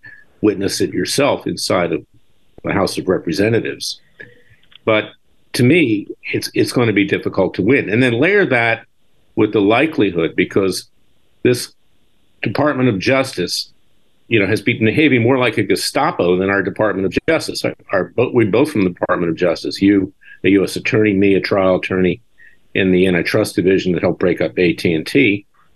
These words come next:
many years ago. But the way they're gonna handle these other two potential prosecutions, Trump for alleged tax evasion and fraud, which is something they're looking at, and of course, January sixth,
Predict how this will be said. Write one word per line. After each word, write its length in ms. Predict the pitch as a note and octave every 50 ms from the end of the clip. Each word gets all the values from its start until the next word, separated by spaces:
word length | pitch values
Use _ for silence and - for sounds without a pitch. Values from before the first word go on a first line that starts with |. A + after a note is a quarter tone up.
| _ _ _ _ -
many 260 | G#2+ G#2+ A2 G#2+ G2
years 340 | F2+ E2+ E2 D#2+ D#2 - -
ago. 460 | D#2+ - F2 F2 F2+ A#2 C#3+ - - _ _ _ _ _ _ _ _ _ _ _ _ _ _
But 360 | - A#2 A#2 A2+ A2+ - - - _ _ _ _ _ _ _ _ _ _
the 140 | - B2 B2
way 220 | A#2+ C#3+ D#3+ F#3
they're 160 | F#3 F3+ F3 D#3
gonna 240 | F3 E3 D3 C3
handle 480 | A#2 C3+ D3+ D#3+ D#3+ D3 C3+ B2+ A#2 -
these 200 | - A#2 A2 G#2
other 260 | A#2+ C#3 D#3+ F3+ E3
two 220 | - - - G#2+ -
potential 520 | - A2 - - - D3+ E3 - - G2
prosecutions, 880 | F2+ - F2+ D#2+ - - - - - - - - - - - - - - _ _ _ _ _ _ _ - - - - _ - - _ _ _ _ _
Trump 420 | - - A#2 A2+ A2+ A2 - - _ _ _ - -
for 300 | - F#2 F2 F2 F2 - - _ _
alleged 440 | - G2+ F#2+ G#2 G2+ G2 F#2 - -
tax 300 | - G#2+ G#2 F#2+ - -
evasion 540 | G#2 F2 F#2 F#2+ F#2+ F#2 - G2 F#2+ F2+ F2+
and 140 | E2+ E2+ -
fraud, 420 | - - G#2+ G2+ G2+ G#2+ A2 G#2+
which 200 | G#2+ G2 F2 -
is 100 | F#2 -
something 240 | - G2 E2 D#2+ F#2
they're 160 | F#2 F2+ F2+
looking 300 | F#2 F#2 D#2+ - G#2 F#2+
at, 180 | F#2 F#2 F2+ F2+ - - _ _ _ -
and 120 | A2+ G#2
of 80 | F#2+ -
course, 440 | - C3 B2+ A#2 G#2+ - - - _ _ _ _ _ _ _ _ _ _ _ _
January 500 | - - B2 A2+ A#2 A#2 A2+ G#2+ F#2+ F#2
sixth, 540 | F2+ - - B2+ B2+ B2+ - - - - -